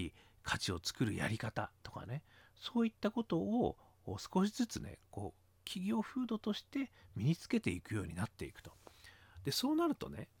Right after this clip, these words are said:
あの、別にそのイノベーターの方が何か教えようとしなくてもね、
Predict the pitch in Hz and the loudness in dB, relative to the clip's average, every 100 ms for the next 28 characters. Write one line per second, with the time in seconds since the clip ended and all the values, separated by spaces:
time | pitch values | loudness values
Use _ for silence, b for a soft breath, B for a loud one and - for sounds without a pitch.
0 | - 110 101 127 175 170 175 160 165 190 | -8 -4 -2 2 2 2 4 4 4 2
1 | 208 151 107 110 147 113 127 175 - 104 | 2 0 0 -2 -2 0 0 0 0 -2
2 | - 247 262 269 269 - 120 185 247 - | 2 4 6 4 2 0 2 4 2 -2
3 | - 92 120 | -4 -10 -14